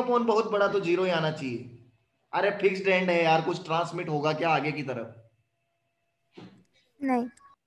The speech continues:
Speaker 1: आगे कुछ जा ही नहीं सकता, तो A transmission वाला ज़ीरो आ जाएगा। और जब ए reflection निकालते हैं तो आता है माइनस ए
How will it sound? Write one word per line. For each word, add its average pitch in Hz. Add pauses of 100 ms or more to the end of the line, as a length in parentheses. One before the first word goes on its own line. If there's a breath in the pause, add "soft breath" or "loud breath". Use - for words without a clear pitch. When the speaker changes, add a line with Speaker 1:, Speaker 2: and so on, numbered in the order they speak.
(100)
Speaker 1:
आगे 113
कुछ 156
जा 139
ही 156
नहीं 175
सकता, 175
तो 165
A 147
transmission 143
वाला 131
ज़ीरो 120
आ 107
जाएगा। 101 (240 soft breath)
और 165
जब 160
ए 170
reflection 165
निकालते 147
हैं 139
तो 139
आता 131
है 139
माइनस 147 (480)
ए 113